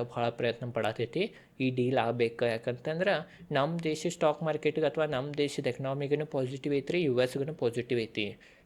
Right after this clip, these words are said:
ನಮ್ಮ ದೇಶಕ್ಕೆ ಯಾಕೆ ಪಾಸಿಟಿವ್ ಅಂತಂದ್ರೆ ನಾವು ಎಲ್ಲಕ್ಕಿಂತ ಹೆಚ್ಚು ಎಕ್ಸ್‌ಪೋರ್ಟ್ ಯು ಎಸ್ಗೆ ಮಾಡ್ತೀವಿ.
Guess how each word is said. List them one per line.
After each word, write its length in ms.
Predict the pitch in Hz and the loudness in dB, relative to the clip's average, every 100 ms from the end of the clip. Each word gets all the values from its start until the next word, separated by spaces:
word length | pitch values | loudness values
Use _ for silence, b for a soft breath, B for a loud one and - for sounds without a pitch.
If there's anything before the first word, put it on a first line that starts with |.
| - | -2
ನಮ್ಮ 220 | 135 156 | -2 2
ದೇಶಕ್ಕೆ 320 | 151 147 156 | 0 0 4
ಯಾಕೆ 160 | 147 147 | 4 4
ಪಾಸಿಟಿವ್ 420 | 143 135 143 147 | 0 0 2 2
ಅಂತಂದ್ರೆ 340 | 143 139 139 | 2 -2 -2
ನಾವು 240 | 151 143 156 | -2 -2 0
ಎಲ್ಲಕ್ಕಿಂತ 540 | 143 117 123 143 135 | 0 2 0 -2 -4
ಹೆಚ್ಚು 240 | 135 120 127 | -6 -4 -6
ಎಕ್ಸ್‌ಪೋರ್ಟ್ 380 | - - 127 | -4 -6 -4
ಯು 240 | 160 131 117 | -2 2 2
ಎಸ್ಗೆ 240 | 123 131 | 2 -2
ಮಾಡ್ತೀವಿ. 640 | 127 120 117 - 117 185 | -2 -4 -2 0 0 -2